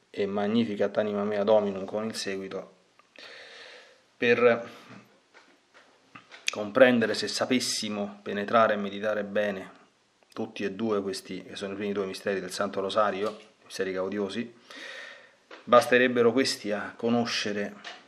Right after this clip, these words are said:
profondamente il cuore e l'anima di questa straordinaria creatura.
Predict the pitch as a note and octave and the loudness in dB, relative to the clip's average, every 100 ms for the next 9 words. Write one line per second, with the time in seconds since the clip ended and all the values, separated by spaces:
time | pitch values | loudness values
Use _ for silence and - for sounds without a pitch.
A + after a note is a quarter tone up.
0 | _ _ - A#2 - A#2 A2 G#2+ G2+ G2+ | _ _ -8 -6 -2 0 0 0 -4 -6
1 | G2+ F#2+ - _ _ _ _ - A2+ A#2 | -8 -10 -12 _ _ _ _ -8 -6 -6
2 | - B2 A#2+ A#2 G#2+ - - - _ _ | 4 8 8 8 4 -2 -20 -20 _ _
3 | _ _ _ _ G#2+ G#2+ A2+ A2 G2+ G2+ | _ _ _ _ -6 2 4 4 2 -4
4 | F#2 - - - - _ - - - _ | -8 -16 -20 -20 -20 _ -20 -20 -20 _
5 | _ _ _ _ _ - G#2 A2 - G#2+ | _ _ _ _ _ -12 -6 -6 -2 -4
6 | - - C#3+ D3 C#3 A#2 A#2 A#2 A2+ G2+ | -4 6 12 12 12 10 4 4 4 2
7 | G2 G2 F#2+ - | -2 -6 -8 -12